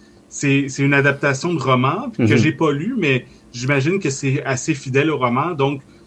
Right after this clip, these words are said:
Speaker 1: c'est clairement pas une histoire. Ce qu'a-, ce qui l'a attiré dans cette histoire-là,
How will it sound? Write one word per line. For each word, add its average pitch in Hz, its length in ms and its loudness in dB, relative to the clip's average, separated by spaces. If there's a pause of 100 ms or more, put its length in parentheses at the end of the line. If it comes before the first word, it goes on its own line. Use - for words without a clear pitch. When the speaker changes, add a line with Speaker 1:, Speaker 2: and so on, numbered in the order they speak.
Speaker 1:
c'est 135 220 -4
clairement 139 420 2
pas 165 180 0
une 143 100 0
histoire. 143 680 -2
Ce - 160 -12
qu'a-, 143 260 0
ce - 140 -12
qui 160 140 -2
l'a 165 160 4
attiré 143 320 -2
dans 160 140 0
cette - 160 -14
histoire-là, 139 580 -2